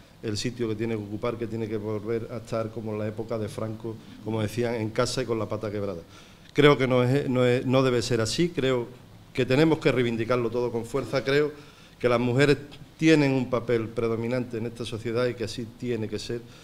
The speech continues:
y desde luego tenemos que seguir haciendo actos y desde luego ahí tenemos que hacer actos de discriminación positiva para conseguir de verdad lo que todo el mundo quiere, que es la igualdad.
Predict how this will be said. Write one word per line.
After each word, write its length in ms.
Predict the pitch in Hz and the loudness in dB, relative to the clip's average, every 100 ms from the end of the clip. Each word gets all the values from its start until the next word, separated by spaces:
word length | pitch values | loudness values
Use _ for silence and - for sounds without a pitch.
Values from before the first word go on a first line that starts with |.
| - - - | -20 -20 -2
y 60 | 117 | 2
desde 220 | 113 113 | 4 4
luego 280 | 127 139 151 | 2 0 0
tenemos 340 | 131 143 143 | 2 2 0
que 120 | 147 | -2
seguir 300 | 135 135 135 | 0 0 0
haciendo 500 | 123 - 135 131 127 - - - - - | 0 -2 -2 -2 -4 -6 -18 -20 -10 0
actos 480 | 165 170 - 202 233 - - | 2 2 0 0 -2 -12 -6
y 100 | 123 | -4
desde 220 | 107 107 | -2 0
luego 440 | 113 131 151 156 156 - - - - | 0 0 0 -2 -6 -20 -20 -20 -8
ahí 120 | 117 | -4
tenemos 240 | 117 127 | 2 2
que 80 | 127 | 2
hacer 220 | 123 127 | 2 4
actos 260 | 135 135 160 | 2 4 2
de 80 | 139 | 4
discriminación 720 | 123 - 117 113 110 143 135 | 0 -2 -2 -2 -2 -2 -2
positiva 880 | - 135 123 - 117 151 160 165 160 | 0 2 2 0 -2 0 0 0 0
para 200 | 135 117 | -2 -2
conseguir 460 | 117 107 110 120 | -4 -6 -4 -4
de 100 | 120 | -2
verdad 300 | 110 110 123 | -2 -2 -2
lo 100 | 117 | -2
que 80 | 104 | -4
todo 180 | 101 110 | -4 -4
el 40 | |
mundo 260 | 110 110 101 | -4 -6 -6
quiere, 200 | 113 110 | -4 -4
que 60 | 98 | -6
es 60 | |
la 80 | 101 | -8
igualdad. 260 | 98 92 | -6 -8